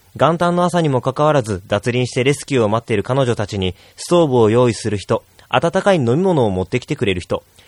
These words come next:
いつの間にかたくさんの人たちが集まってきています。全然知らない人たちなのにみんなの顔は微笑んでいます。人同士助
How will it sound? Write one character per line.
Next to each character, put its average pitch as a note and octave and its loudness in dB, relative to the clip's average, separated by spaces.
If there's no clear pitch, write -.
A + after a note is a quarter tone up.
い G#2 -4
つ C3+ -4
の C#3 4
間 C#3+ 2
に C#3+ -2
か D3 0
た C#3 -4
く - -12
さ F3 0
ん E3+ -2
の D3+ 2
人 C3 -4
た B2 -2
ち A2 -8
が F#2+ 2
集 - -4
ま C3+ 0
っ D3 -12
て C#3 -4
き - -12
て G#2+ -2
い F#2 -2
ま F2 -2
す。 - -16
全 A#2+ 4
然 C#3 0
知 C#3+ -2
ら C#3+ 2
な D3 0
い C#3 -2
人 D3+ -6
た D3 -2
ち C3+ -6
な A2+ -2
の G2+ -4
に F2+ -4
み G#2+ -2
ん - -2
な E3+ 0
の D#3+ -2
顔 A#2+ 2
は B2 4
微 A#2 -4
笑 D#3 2
ん D#3 -2
で B2+ -2
い G#2 0
ま F#2+ -2
す。 - -12
人 C3 0
同 C3 4
士 - -6
助 B2 -2